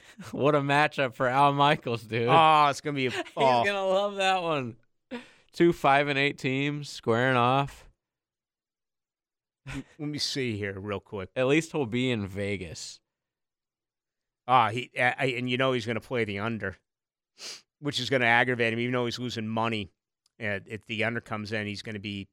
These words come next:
Speaker 2: absolutely, uh, beside himself, uh, when that actually does happen. What the heck did I do with it? Uh, come on, Baloo. You, you're going absolutely nuts here. Looking for,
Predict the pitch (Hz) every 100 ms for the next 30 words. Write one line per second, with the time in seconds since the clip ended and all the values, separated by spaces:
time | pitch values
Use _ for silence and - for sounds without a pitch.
0 | _ _ _ _ 117 120 - 120 113 104
1 | 104 92 _ _ _ _ _ _ 110 98
2 | 95 - 131 117 123 107 101 - 107 95
3 | 92 - _ _ _ _ - 101 98 98
4 | 110 107 104 107 104 107 95 98 107 98
5 | - 101 104 104 95 92 123 127 - 180
6 | 170 - 147 131 120 135 139 101 _ _
7 | _ 113 92 95 95 98 101 98 95 -
8 | 208 98 87 98 101 107 117 139 139 156
9 | _ _ - 160 156 160 127 139 135 127
10 | 117 101 101 113 127 - 85 78 _ _
11 | _ _ 127 127 143 - 135 127 123 120
12 | 117 113